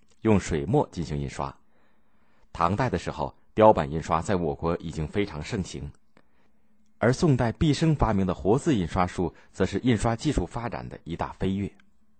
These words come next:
据《梦溪笔谈》记载，发明活字印刷术的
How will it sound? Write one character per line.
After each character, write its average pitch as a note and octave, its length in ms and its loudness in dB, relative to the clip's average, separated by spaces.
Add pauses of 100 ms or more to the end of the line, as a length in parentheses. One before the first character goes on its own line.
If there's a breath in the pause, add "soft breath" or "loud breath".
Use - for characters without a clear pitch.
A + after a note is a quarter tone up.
(1080)
据 A2+ 320 2
《梦 C#3 180 4
溪 A#2+ 140 -6
笔 E2 160 -4
谈》 E2 240 -4
记 A2+ 160 -6
载， B1 280 -12 (520)
发 C#3+ 180 4
明 B2 180 4
活 A#2 220 2
字 C#3+ 160 0
印 A2 140 0
刷 A#2 160 -6
术 B2+ 200 -6
的 D2 160 -6